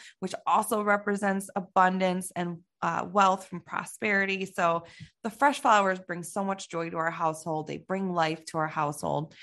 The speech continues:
But I digress, the point was Abby helped set up the altar for the space clearing. And then what you were saying was we walked around and part, like I said, it's like twenty-two steps, but part of the space clearing is you walk around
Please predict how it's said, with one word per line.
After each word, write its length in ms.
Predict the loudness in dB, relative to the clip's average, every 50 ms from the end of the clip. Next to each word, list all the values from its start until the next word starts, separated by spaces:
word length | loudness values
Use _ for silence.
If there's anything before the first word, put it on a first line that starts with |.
| -20 -20 -4 _
But 280 | 6 6 6 6 2 -4 -8 _ 0
I 100 | 2 4
digress, 540 | 6 6 6 6 6 4 4 4 2 0 -2 -10 -16 _ _ _ _ _ -12
the 80 | -12 -4
point 280 | 0 2 2 4 6
was 420 | 6 8 8 8 6 2 0 -6 -10 _ -4
Abby 280 | 0 0 0 0 -2 -4
helped 300 | -6 -6 -8 -8 -10 -6
set 260 | -4 -2 -2 0 2
up 200 | 2 0 0 0
the 120 | -6 -6 0
altar 560 | 2 4 4 4 4 2 -2 -4 -4 -4 -4
for 140 | -6 -6 -6
the 80 | -6 -6
space 320 | -4 -2 -2 -2 -2 -2
clearing. 400 | -4 -2 0 0 0 0 -2 -2
And 120 | -4 -2 -2
then 120 | -2 -2
what 120 | -2 -4 -4
you 140 | -6 -6
were 120 | -6 -8 -6
saying 320 | -6 -4 -4 -2 -2 -2
was 200 | -4 -4 -6 -6
we 160 | -6 -6 -6
walked 420 | -4 0 2 4 4 2 2 -2 -6
around 540 | -4 0 2 4 6 6 6 4 4 0 -4 -10 -16 -20 -12 _ -4
and 140 | -2 -2
part, 420 | -2 2 4 6 6 6 4 2 -4 _ _ _
like 160 | -2 0 0 0
I 60 | 2
said, 280 | 4 6 6 6 6
it's 160 | 4 0 -4 -4
like 160 | -6 -6 -8
twenty-two 500 | -6 -4 -2 -2 -2 -2 -4 -4 -6 -6
steps, 440 | -2 2 2 2 2 2 -2 -8 -12
but 140 | -12 -14 -14 -6
part 280 | 0 2 2 2 2
of 40 | 0
the 60 | -4 -6
space 300 | -6 -6 -4 -4 -4 -6
clearing 320 | -6 -6 -6 -6 -4 -4 -6
is 140 | -6 -6 -8
you 100 | -10 -6
walk 340 | -2 0 2 2 0 -2
around 480 | -2 -2 0 2 2 2 0 0 -2 -6